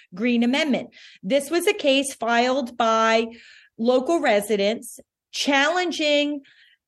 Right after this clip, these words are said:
action by the state of New York to advance the continuing operations of a landfill. Frankly, the challenge was to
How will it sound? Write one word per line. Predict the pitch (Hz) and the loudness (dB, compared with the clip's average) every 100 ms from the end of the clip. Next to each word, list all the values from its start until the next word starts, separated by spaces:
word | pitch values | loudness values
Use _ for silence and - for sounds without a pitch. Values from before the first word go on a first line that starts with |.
| _ | _
action | 269 302 339 - 311 277 254 214 | 0 0 -2 0 0 0 -2 0
by | 254 247 269 285 311 - - | 2 2 2 2 0 -4 -10
the | 220 254 254 247 | -2 0 0 -2
state | - - - 262 277 | -6 -8 0 0 2
of | 320 | -2
New | 320 285 | -2 0
York | 233 202 202 247 - _ _ _ _ _ _ _ _ | 2 2 2 -2 -10 _ _ _ _ _ _ _ _
to | - 294 277 277 - | 0 2 2 0 -2
advance | 277 269 202 262 262 285 311 - - - _ _ _ _ _ - | 0 0 2 0 2 0 -4 -10 -14 -16 _ _ _ _ _ -6
the | 208 269 262 262 262 | 0 2 2 0 0
continuing | 262 240 285 302 330 311 | 0 2 0 0 -2 -2
operations | 254 262 262 254 208 208 - 226 233 233 233 | 0 0 0 2 2 0 -2 -2 0 -2 -4
of | 226 226 226 214 | 0 2 0 -2
a | - | -4
landfill. | 262 269 294 349 339 - 185 - - _ _ _ 226 | 0 0 0 0 -4 -6 -6 -6 -14 _ _ _ -6
Frankly, | 330 359 339 269 240 240 _ _ _ - 214 - | -2 0 2 0 0 -8 _ _ _ -12 -12 -2
the | 285 | 0
challenge | 277 320 320 349 269 | 2 2 2 0 0
was | 277 269 | 0 0
to | - | -4